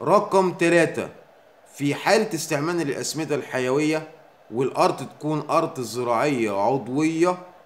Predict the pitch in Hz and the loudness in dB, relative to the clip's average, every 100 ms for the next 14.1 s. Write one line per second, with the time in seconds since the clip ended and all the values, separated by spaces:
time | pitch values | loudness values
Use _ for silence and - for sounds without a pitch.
0 | - 123 127 127 120 160 147 139 131 107 | -6 -2 -2 -2 2 4 4 4 -2 -4
1 | 123 156 170 165 - 135 131 131 160 196 | -2 2 2 2 0 -4 -2 -2 0 2
2 | 165 107 - - 127 131 180 180 151 139 | 4 2 -2 -6 -6 -2 -2 -2 -2 -2
3 | 190 165 151 135 113 - 147 147 - 190 | 2 0 0 -2 -4 -2 -2 -4 -6 -4
4 | 196 - 156 151 - 190 160 107 95 156 | -4 -2 -2 0 6 6 6 -2 -2 2
5 | 180 156 165 156 - 151 190 190 - 165 | 4 2 0 -4 -4 -4 0 0 0 -2
6 | 156 - 190 170 113 98 - - - 123 | -4 2 4 4 0 -8 -10 -20 -12 -6
7 | 139 135 - 165 160 156 151 165 165 135 | -4 -4 -6 -2 -2 -2 -2 -4 -8 -12
8 | - 127 117 123 143 185 - 135 123 101 | -10 -10 -8 -6 -2 -2 -2 -6 -8 -12
9 | - 117 110 113 120 131 135 135 147 175 | -8 -8 -6 -8 -6 -4 -4 -6 0 6
10 | 190 202 202 202 - - - 127 117 165 | 6 4 -4 -6 -20 -16 -8 -8 -2 2
11 | 180 156 139 131 123 - 170 165 127 127 | 2 2 0 -4 -6 -4 -6 -4 -8 -6
12 | 135 107 104 113 165 151 131 147 202 - | -6 -4 -4 0 2 2 2 2 2 2
13 | 156 147 - 196 170 160 190 175 - 208 | 0 0 -2 -2 0 -2 -2 -4 -2 -4
14 | 208 | -4